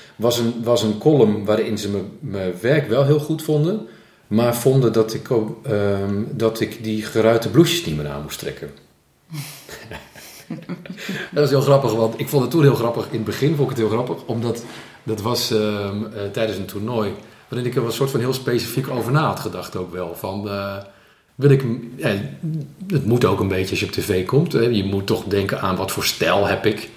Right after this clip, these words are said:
wat voor, hoe, ja, hoe zie ik er een beetje uit op de buis en zo. En dat kan niet per se als jezelf. Want, eh, als studiosportpresentator ga je niet zoals ik nu zit in een t-shirt zitten, terwijl dat draag ik wel in mijn dagelijks bestaan.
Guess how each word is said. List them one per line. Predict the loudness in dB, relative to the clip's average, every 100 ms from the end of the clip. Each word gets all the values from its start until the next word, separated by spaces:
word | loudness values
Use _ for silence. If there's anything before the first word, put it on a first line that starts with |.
| -20 -20 -18
wat | -10 -4
voor, | -4 -6 -10 -12
hoe, | -6 -6 -2
ja, | -2 -2 -4
hoe | -6
zie | -2 0
ik | 0
er | 0
een |
beetje | 2 2 0 0
uit | 0 0 -4 -4
op | -2
de | -2
buis | 0 2 4 2
en | 0
zo. | 2 2 0 -8 -16 -20 -20 -20 _
En | -8 -6
dat | -4
kan | 0 2
niet | 2 2
per | -2 0
se | 0 0 0
als | 0 0
jezelf. | -2 2 2 2 -4 -10 -12 -18 -8
Want, | -4 -4 -2
eh, | -2 -2 -6 -8 -10 -14 -16
als | -10
studiosportpresentator | -4 -2 0 -2 -2 -2 0 -2 -2 -2 -2 -2
ga | -2
je | 0
niet | 0 0
zoals | -2 -4
ik | -2
nu | 0 0
zit | 0 -2 -6 -14 -20 -20 -20 -16 -4
in | -2
een | 0
t-shirt | 0 2 2 2
zitten, | 2 2
terwijl | 0 0
dat | 0 0
draag | 0 0
ik | 0 -2
wel | 0 0
in |
mijn | -2 0
dagelijks | 0 0 -2 -4
bestaan. | -4 0 0 -2